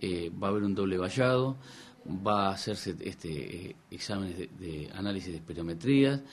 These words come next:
eh, va a hacerse revisión de, de las banderas, no se permite el ingreso de pirotecnia, sí se va a permitir el ingreso de mate, termo, ese tipo de cosas. Este,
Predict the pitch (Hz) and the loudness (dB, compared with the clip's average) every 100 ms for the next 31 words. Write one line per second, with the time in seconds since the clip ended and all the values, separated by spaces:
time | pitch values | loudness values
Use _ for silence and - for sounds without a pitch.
0 | - - - 87 85 92 95 95 - 101 | -18 -18 -10 -6 -6 -6 -4 -4 -4 -6
1 | 101 87 87 82 - 113 107 98 - 92 | -4 -2 -2 0 0 2 2 0 -4 -6
2 | 85 78 76 71 - 76 - - - 82 | -4 -4 -4 -6 -10 -14 -14 -14 -10 -8
3 | 82 82 87 127 135 135 139 - - - | -6 -4 2 6 8 6 2 -4 -16 -20
4 | - - - 107 120 127 101 98 107 98 | -20 -20 -6 0 2 2 2 2 2 2
5 | 95 92 98 95 82 87 90 123 120 123 | 0 -2 -2 -4 -4 -4 0 4 6 6
6 | 135 143 - - - - - - 143 127 | 4 0 -6 -20 -20 -20 -10 0 2 4
7 | 120 110 107 98 92 117 104 95 98 107 | 2 2 2 2 2 0 2 2 0 -2
8 | - 90 90 101 98 85 82 95 92 92 | -2 -2 -2 -2 -2 -4 -2 0 0 0
9 | 85 82 - 87 82 85 107 110 131 - | -2 -6 -8 -8 -6 -4 -2 -2 -6 -8
10 | - - - - - 110 110 101 107 101 | -18 -18 -16 -16 -2 2 2 2 2 2
11 | 90 | 0